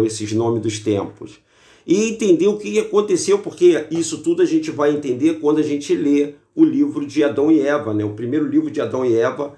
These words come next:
o livro apócrifo. E daí a gente começa a ter uma noção. Então existem, existem vários calendários no mundo. Existem vários cal-, então a gente vai entender bem isso aí, né?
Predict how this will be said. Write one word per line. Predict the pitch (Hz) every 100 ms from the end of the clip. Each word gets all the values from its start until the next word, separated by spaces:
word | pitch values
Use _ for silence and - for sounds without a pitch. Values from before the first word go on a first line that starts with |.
| _ -
o |
livro | 123 127 131 120
apócrifo. | 139 - 127 123 107 - - - - _ _ _
E | - 120
daí | 123 120
a | 123
gente | 123 123 -
começa | 127 120 117
a | 110
ter | 120
uma | 113 117
noção. | 123 120 - 87
Então | - 170
existem, | 170 - 147 156 - 104 92 - _ _ _ _ -
existem | 123 120 143 156 139 - - _ _ -
vários | 101 160 208 165 151 -
calendários | 143 135 123 110 120 120 110 101
no | 123
mundo. | 117 113 107 104 - - _ -
Existem | 101 113 113
vários | 104 127 120
cal-, | 107
então | 104 139
a | 147
gente | 147
vai | 151
entender | - 139 165
bem | - 156 175
isso | - 160
aí, | 113 - - _ _ _ -
né? | 107 101